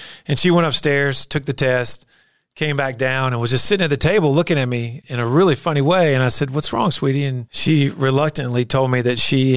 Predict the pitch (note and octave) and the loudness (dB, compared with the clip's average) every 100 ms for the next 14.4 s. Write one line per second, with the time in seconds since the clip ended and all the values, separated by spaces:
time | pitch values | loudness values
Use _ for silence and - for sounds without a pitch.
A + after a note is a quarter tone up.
0 | B2 - A#2+ A#2 A2+ A#2 - - D3 C3 | 0 -2 -2 0 -2 -6 -8 -2 2 2
1 | B2 A#2 E3 F#3+ B2+ G2+ - - A#2+ A#2+ | 0 0 2 2 2 -2 -6 -4 -2 0
2 | A#2 A#2+ - D3 C#3 A#2 A#2 A#2 A2+ A#2 | -2 -4 -2 0 0 0 0 0 0 0
3 | C3 C3 A2 G2+ A2 A2 - - C#3 C3 | 0 -2 -4 -4 -4 -8 -12 -6 -2 0
4 | E3 C#3+ C3 - F3 D#3 D3+ D3 C#3 A#2 | 2 2 2 2 2 4 2 2 2 2
5 | B2 A2+ A2 C#3 D3 D3 C3 A#2 - B2 | 0 0 -2 0 0 2 0 -2 -12 -4
6 | B2+ C#3+ C#3 C3 A#2+ G#2+ D3+ D3 B2 A#2+ | 0 2 2 0 0 0 0 0 -2 -4
7 | _ D3+ D3+ D3 F3+ F3 C3+ C3 C#3+ C3+ | _ -2 0 4 4 4 2 0 -2 0
8 | D3+ C#3+ C3 A#2+ - B2 A#2 C3+ D3+ C#3+ | 0 0 0 -2 -2 -2 0 2 2 2
9 | B2 - _ - - C#3 C3 B2 B2+ B2+ | -2 -6 _ -6 0 2 2 0 -2 -4
10 | A#2 - D3 D3+ D3 C3 - - - C3+ | -4 0 2 2 2 0 -4 -8 -4 -2
11 | A#2+ C3 C#3 - A#2+ A#2 C3 - C3 C3 | 0 0 0 -2 -4 -2 -2 -2 -2 -4
12 | - C#3 D#3+ E3+ C3+ A#2+ B2+ B2+ A#2+ B2+ | -2 -2 0 0 -2 0 0 0 0 0
13 | B2 - B2 A2+ C3+ D#3 C#3 C#3 - C3+ | 0 -2 -4 0 -2 -2 -4 -4 -6 -2
14 | C3+ C#3+ D3+ D3 | 0 2 2 0